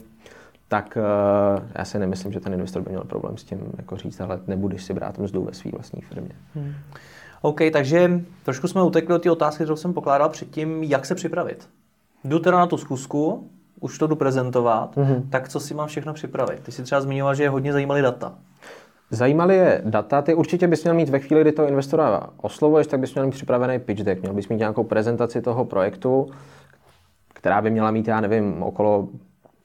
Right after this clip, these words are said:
Speaker 1: teď vím, třeba z naší zkušenosti, tak vím, že by měla mít, eh, třeba do deseti slajdů. My jsme se trošku došoupli, udělali jsme ho na třicet,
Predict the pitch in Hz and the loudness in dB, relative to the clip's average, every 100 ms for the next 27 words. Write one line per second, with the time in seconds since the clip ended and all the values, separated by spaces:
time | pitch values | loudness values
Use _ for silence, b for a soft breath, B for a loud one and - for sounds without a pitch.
0 | _ 147 151 113 117 151 143 127 123 98 | _ 0 2 2 2 2 0 0 -2 -6
1 | - - - 101 110 - 143 104 101 117 | -8 -12 -10 -8 -8 -6 -4 -2 -2 -2
2 | 120 110 101 104 110 110 113 - - - | -2 0 0 0 2 0 -2 -6 -4 -2
3 | - - - 101 95 - 113 107 78 78 | -4 -4 -4 -2 -2 -4 -6 -6 -6 -6
4 | - - b b b b - 110 120 113 | -8 -12 b b b b -6 0 2 0
5 | - 95 - 117 120 110 110 110 120 87 | -2 -2 0 0 2 2 2 0 -2 -2
6 | - 113 - 139 139 139 | -2 -4 2 0 0 -8